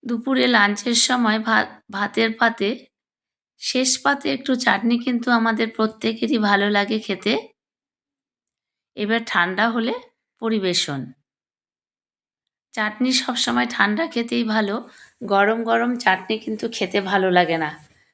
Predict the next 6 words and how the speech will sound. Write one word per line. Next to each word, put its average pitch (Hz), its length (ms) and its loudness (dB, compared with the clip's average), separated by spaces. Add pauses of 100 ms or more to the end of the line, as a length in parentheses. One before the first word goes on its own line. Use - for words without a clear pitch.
(120)
চাটনি 196 380 -4 (360)
ঠান্ডা 196 440 0
হলে 214 300 -2 (460)
চাটনির 202 420 -2
টেস্ট 196 340 2
কিন্তু 226 300 2